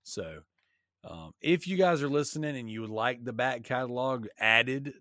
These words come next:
to the feed that is now, you know, the white label current feed, um, that's gonna be something you guys have to reach out to us about doing because, you know, in the past we've considered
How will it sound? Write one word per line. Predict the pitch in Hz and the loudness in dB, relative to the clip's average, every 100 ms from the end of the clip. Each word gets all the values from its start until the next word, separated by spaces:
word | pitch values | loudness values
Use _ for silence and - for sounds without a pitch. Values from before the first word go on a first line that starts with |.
| - | -8
to | 135 135 135 | -2 0 0
the | 127 135 131 127 120 117 | 0 -2 -2 -4 -6 -8
feed | 139 131 123 123 _ _ - | -6 -4 -6 -10 _ _ -10
that | 113 107 | -8 -8
is | 104 - | -10 -12
now, | 120 117 | -10 -8
you | 120 113 | -6 -6
know, | |
the | 104 104 | -6 -4
white | 113 113 | -4 -2
label | 117 113 110 | -4 -4 -8
current | - 131 127 | -4 -4 -4
feed, | 139 143 139 _ _ _ _ _ _ | -4 -4 -6 _ _ _ _ _ _
um, | - 110 107 107 107 101 - | -8 -4 -4 -4 -8 -14 -2
that's | 123 160 170 135 | 4 4 2 -4
gonna | - 156 | -4 -2
be | 147 | 0
something | 147 123 | -2 -4
you | 123 | -2
guys | 127 120 | 0 0
have | 123 | -2
to | 101 | -4
reach | 107 - | -6 -4
out | 107 101 | -6 -6
to | 104 | -8
us | 104 | -6
about | 95 92 | -8 -6
doing | 98 95 | -8 -8
because, | 98 98 104 92 _ _ _ - | -10 -8 -8 -8 _ _ _ -14
you | 104 | -12
know, | 95 98 | -12 -6
in | 170 | -4
the | 175 | -2
past | 123 139 131 127 - | -2 0 0 -2 -4
we've | 131 117 | -6 -6
considered | - 120 - 123 120 | -8 -8 -6 -6 -6